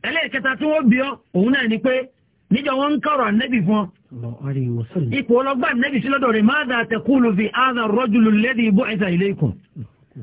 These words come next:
Speaker 1: Arákùnrin tí wọ́n gbé dìde pé kó wá jẹ́ basiran wa nadhiran kafatan lin-nas aw lil-alamin. Sí gbogbo ayé, níjọ́ wọ́n ń sọ fún ọ, ìbá ń sọ pé ẹ̀sìn Saudi ni.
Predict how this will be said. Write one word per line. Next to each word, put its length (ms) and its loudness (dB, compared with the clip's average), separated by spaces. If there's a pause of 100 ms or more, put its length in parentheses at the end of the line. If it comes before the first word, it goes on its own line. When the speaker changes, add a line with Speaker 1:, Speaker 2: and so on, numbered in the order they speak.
(120)
Speaker 1:
Arákùnrin 520 -2
tí 80 -4
wọ́n 180 -2
gbé 120 2
dìde 240 2 (560)
pé 100 0
kó 140 -2
wá 220 0
jẹ́ 400 -4 (360)
basiran 800 0 (260)
wa 220 4
nadhiran 680 0 (400)
kafatan 560 0
lin-nas 540 2
aw 200 -2
lil-alamin. 760 0 (560)
Sí 100 -2
gbogbo 320 4
ayé, 240 -4 (340)
níjọ́ 320 0
wọ́n 140 2
ń 80 -2
sọ 100 0
fún 180 2
ọ, 160 0
ìbá 220 0
ń 100 0
sọ 100 0
pé 120 -2
ẹ̀sìn 280 -2
Saudi 400 0
ni. 100 0